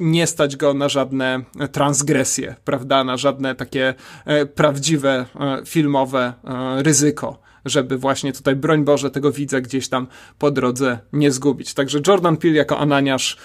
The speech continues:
e, to jest moja nowa, e, figura filmowego twórcy, no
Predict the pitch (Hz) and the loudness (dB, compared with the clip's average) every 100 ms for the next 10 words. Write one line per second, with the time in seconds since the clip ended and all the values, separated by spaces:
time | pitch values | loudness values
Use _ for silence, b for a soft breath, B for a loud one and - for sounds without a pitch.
0 | B B 143 139 143 127 120 147 139 127 | B B 0 2 2 2 0 0 0 0
1 | 131 127 135 123 B 143 135 139 139 139 | -2 -2 -4 -4 B -4 -2 0 0 -2
2 | - 147 139 127 127 147 135 123 131 139 | -2 2 4 4 2 -2 -2 -2 -4 -6
3 | - 139 - - - | -8 -10 -10 -10 -10